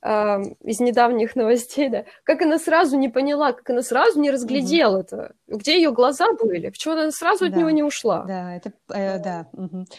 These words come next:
Speaker 2: Э, и при этом, э, да, на самом деле, и, ну, мужчины, совершающие насилие, это совершенно обычные мужчины.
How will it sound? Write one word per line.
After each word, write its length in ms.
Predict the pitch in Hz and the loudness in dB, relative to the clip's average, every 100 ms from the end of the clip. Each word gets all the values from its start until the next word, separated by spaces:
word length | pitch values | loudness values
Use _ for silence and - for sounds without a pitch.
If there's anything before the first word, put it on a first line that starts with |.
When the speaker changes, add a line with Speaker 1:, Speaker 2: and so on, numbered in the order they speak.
| - | -14
Speaker 2:
Э, 200 | 202 196 | -6 -4
и 100 | 196 | -2
при 180 | 208 214 | -2 0
этом, 340 | 277 294 240 208 | 0 0 -4 -4
э, 460 | 196 190 185 180 175 | -4 -4 -4 -6 -8
да, 160 | 208 | -8
на 120 | 233 | -10
самом 240 | 196 214 214 | -10 -8 -8
деле, 720 | 202 196 190 180 180 180 175 | -6 -4 -4 -6 -6 -6 -8
и, 260 | - 196 196 | -10 -10 -10
ну, 420 | 190 190 185 202 | -10 -14 -16 -16
мужчины, 500 | 185 180 - 294 247 | -14 -12 -6 -2 -2
совершающие 600 | - 175 - 202 190 180 | -4 -12 -8 -8 -8 -10
насилие, 420 | 165 - 320 302 - | -12 -8 -4 -4 -4
это 200 | 196 190 | -10 -12
совершенно 760 | - 196 - 285 294 269 196 | -10 -10 -8 -6 -6 -6 -10
обычные 440 | 175 226 240 226 202 | -8 -8 -8 -10 -10
мужчины. 520 | 196 - 165 156 | -12 -14 -14 -14